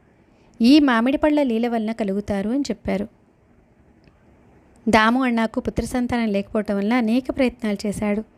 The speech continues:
సాధు సత్పురుషులను ఆశ్రయించి వారి అనుగ్రహం కొరకు, ఆశీస్సుల కోసం వారిని భజించేవాడు. గ్రహాల అనుగ్రహం కోసం జ్యోతిష్య విద్య నేర్చుకుని స్వయం జ్యోతిష్యుడయ్యాడు. జ్యోతిష్యం ప్రకారం తనకు సంతాన ప్రాప్తి లేదని తెలుసుకుని అతను నిరాశ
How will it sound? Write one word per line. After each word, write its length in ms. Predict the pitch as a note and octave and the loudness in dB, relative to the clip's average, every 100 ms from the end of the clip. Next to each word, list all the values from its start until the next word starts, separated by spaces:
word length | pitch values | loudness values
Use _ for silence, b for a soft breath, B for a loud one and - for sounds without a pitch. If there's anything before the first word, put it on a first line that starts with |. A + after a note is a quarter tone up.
| b b b b b b | b b b b b b
సాధు 400 | - A3+ A3 B3 | 2 4 4 0
సత్పురుషులను 840 | - G#3+ - G#3+ G3+ A3 G#3 G#3 | -4 -8 -6 -8 -6 -4 -2 0
ఆశ్రయించి 580 | G3+ - A#3+ G#3+ G3 C#4+ | -2 -2 -2 0 -2 0
వారి 200 | C4+ A3 | 0 0
అనుగ్రహం 500 | G3+ A3+ - A#3+ B3 | 0 0 -2 0 0
కొరకు, 320 | A3+ G#3 A3 | 0 -4 -2
ఆశీస్సుల 540 | G#3+ G3+ G#3 C4+ - C4 | -2 -2 -2 -4 -2 -4
కోసం 340 | A#3+ A3 A3 | -2 -4 -2
వారిని 260 | G#3+ G3+ G3 | -2 -2 -2
భజించేవాడు. 840 | F#3+ F3+ A3+ A#3+ C4 A3 G3 G3 - b b b b b b - | -2 0 0 0 0 0 0 -2 -8 b b b b b b 0
గ్రహాల 440 | G#3 G#3 A3+ B3 B3+ | 4 4 4 4 4
అనుగ్రహం 520 | A#3 A3 G#3 A3+ G#3+ | 0 -2 -2 -2 -2
కోసం 440 | G#3 G3+ B3 B3 | -4 -4 -2 -2
జ్యోతిష్య 500 | G#3+ G#3+ C#4+ C#4+ D#4 | 0 -2 0 -2 -2
విద్య 280 | B3+ G#3+ G#3 | -2 -2 -2
నేర్చుకుని 760 | G3+ G3+ - - G#3+ G#3+ G4 G4+ B B B | 0 -2 -4 -8 -2 0 0 -2 B B B
స్వయం 500 | - - B3 C4+ E4+ | -8 2 4 6 4
జ్యోతిష్యుడయ్యాడు. 840 | C4 A#3 C#4 - C4+ G#3+ G3 G3 G#3 _ _ _ _ _ _ _ G3+ | 2 0 -2 -4 -4 -4 -4 -6 -8 _ _ _ _ _ _ _ 0
జ్యోతిష్యం 520 | A3+ A#3 C4 - B3+ | 2 2 0 0 -2
ప్రకారం 500 | A#3 - A3+ A3 B3+ | -2 -2 -2 0 0
తనకు 360 | B3 G#3 G3+ A3+ | 0 -2 -2 -2
సంతాన 500 | G#3+ G3 B3 B3+ B3+ | -2 -2 0 0 0
ప్రాప్తి 420 | - A#3 - G#3+ | 0 -2 -2 -2
లేదని 460 | F#3+ G3 A#3 D#4+ | 0 0 0 0
తెలుసుకుని 460 | D4 G#3 G3+ - C4 | 0 -2 -4 -4 -4
అతను 180 | A#3+ G#3 | -2 -2
నిరాశ 340 | F#3+ G#3 A3 | 0 -2 -2